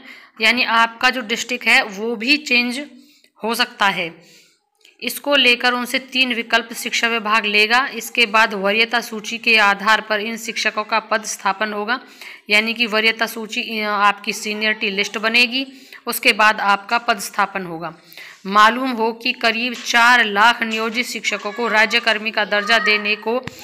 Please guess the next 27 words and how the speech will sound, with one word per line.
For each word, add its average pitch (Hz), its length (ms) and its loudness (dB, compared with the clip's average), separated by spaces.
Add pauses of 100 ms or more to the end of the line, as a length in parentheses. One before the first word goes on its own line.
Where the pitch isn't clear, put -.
(260)
लेकर 240 340 6
शिक्षा 240 340 2
विभाग 208 440 2
ने 226 160 2
नियमावली 208 580 0
तैयार 202 440 0 (100)
की 226 160 -2
है। 262 240 4 (400)
इस 262 180 2
नियमावली 214 720 2
पर 226 220 2
राज्य 214 400 4
कैबिनेट 202 600 0
की 226 160 -4
मंजूरी 202 580 -4
लेने 202 340 0
की 208 160 -10
कवायद 202 600 2 (640)
चल 220 180 2
रही 226 320 2
है। 247 120 6
कैबिनेट 226 600 0
की 240 120 -6
मंजूरी 220 500 -6
के 233 180 2
बाद 214 320 2 (360)
यह 226 440 4